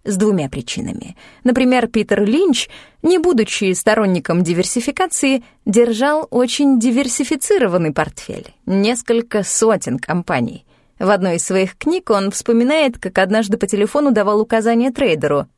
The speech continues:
«Мой список разрастался и разрастался, а позиции всё укрупнялись и укрупнялись. Я, конечно, замечал это, но в полной мере ощутил, только оказавшись в Йосемитском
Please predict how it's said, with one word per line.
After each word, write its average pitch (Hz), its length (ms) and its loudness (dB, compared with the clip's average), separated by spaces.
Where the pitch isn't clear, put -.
«Мой 190 280 2
список - 580 -2
разрастался 208 920 0
и 185 120 2
разрастался, 185 880 0
а 147 60 -2
позиции 180 560 -2
всё 180 200 0
укрупнялись 190 880 0
и 180 80 2
укрупнялись. 185 760 -2
Я, 175 300 0
конечно, 180 760 -2
замечал 196 600 0
это, 151 320 0
но 240 260 2
в - 140 -12
полной 254 380 2
мере 262 340 2
ощутил, - 640 -6
только 262 320 0
оказавшись 220 880 -2
в 233 100 -6
Йосемитском 214 880 0